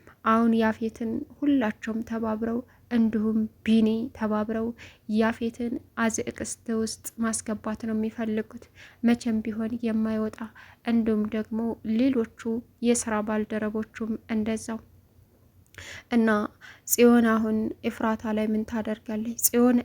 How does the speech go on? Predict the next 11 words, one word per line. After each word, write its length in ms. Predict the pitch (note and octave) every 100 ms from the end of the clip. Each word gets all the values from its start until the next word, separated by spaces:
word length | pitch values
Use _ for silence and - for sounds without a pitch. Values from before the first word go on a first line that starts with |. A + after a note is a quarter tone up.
| -
እንደ 180 | A#3 A3+
መሮሽ 340 | G#3+ G#3+ A3 -
ሆናለች። 480 | G#3+ G#3+ A3 A#3+ - -
በራሷ 380 | G3+ A3+ A3+ A#3 A#3 A3 C#4 - - - - _ _
የምታደርገው 720 | A3+ A#3 A#3 A3 A3 A3 A3 A3
ነገር 320 | G#3+ A3 A3+ C4+ - -
ከባድ 420 | A3+ A3+ A3 G#3+
ሊሆን 260 | G#3+ G#3+ G#3+
ይችላል። 420 | G#3+ - A3 A3+ A#3+ - - -
አሁን 300 | G#3+ A3 A3+ G#3+ - - G#3
ቤዛ 320 | A#3 A3+